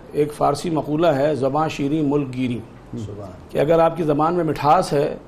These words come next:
Speaker 1: تو لوگ آپ کے گرویدہ ہو جائیں گے اور آپ کو اپنا حکمران تک تسلیم کر لیں گے۔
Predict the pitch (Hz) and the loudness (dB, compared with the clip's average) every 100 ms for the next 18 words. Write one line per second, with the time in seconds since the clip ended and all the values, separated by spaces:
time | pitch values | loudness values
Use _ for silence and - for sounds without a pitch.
0 | - - 156 147 170 160 180 143 139 143 | -20 -8 -2 2 4 2 0 -2 0 0
1 | 180 160 147 156 175 160 147 151 147 151 | 4 4 2 0 2 4 2 2 -2 0
2 | 156 131 131 139 147 156 160 - 139 151 | 0 0 0 0 2 2 0 -2 -4 -4
3 | 139 135 120 110 107 | -2 -2 -4 -8 -12